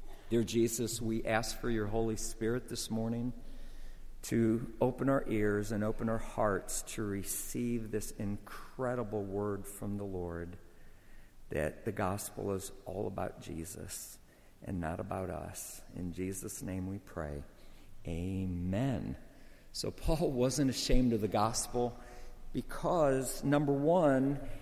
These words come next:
it's the power of God for salvation. Excuse my throat. <clears throat> Just getting over a cold.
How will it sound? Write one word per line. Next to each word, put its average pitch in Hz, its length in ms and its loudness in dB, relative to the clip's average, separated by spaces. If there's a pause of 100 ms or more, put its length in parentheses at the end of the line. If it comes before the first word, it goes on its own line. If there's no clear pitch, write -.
(140)
it's - 220 2
the - 140 0
power - 680 -2
of 139 160 -2
God 123 380 -2
for - 160 -6
salvation. 117 880 0 (140)
Excuse - 420 -6
my 101 160 -2
throat. 107 420 -4 (540)
<clears throat> 175 720 -2
Just 107 200 -4
getting 107 260 0
over 95 260 -2
a 85 40 -6
cold. 92 540 0